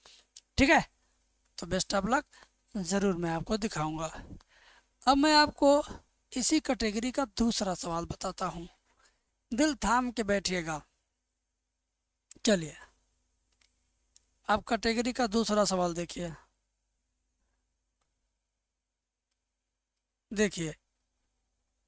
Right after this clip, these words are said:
अब अगर ऐसे एग्जाम में आ जाए, sec स्क्वायर ए एक्स प्लस बी, भैया, ऐसा सवाल देख के डरिएगा मत,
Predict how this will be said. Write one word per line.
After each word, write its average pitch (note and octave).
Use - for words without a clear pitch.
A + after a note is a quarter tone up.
अब C4
अगर C#4
ऐसे A3+
एग्जाम G#3
में G3+
आ F3+
जाए, F3+
sec G#3+
स्क्वायर F3+
ए G#3
एक्स A3+
प्लस G3
बी, G#3
भैया, F#3+
ऐसा G3
सवाल G#3
देख A3+
के A#3+
डरिएगा G#3+
मत, A#3+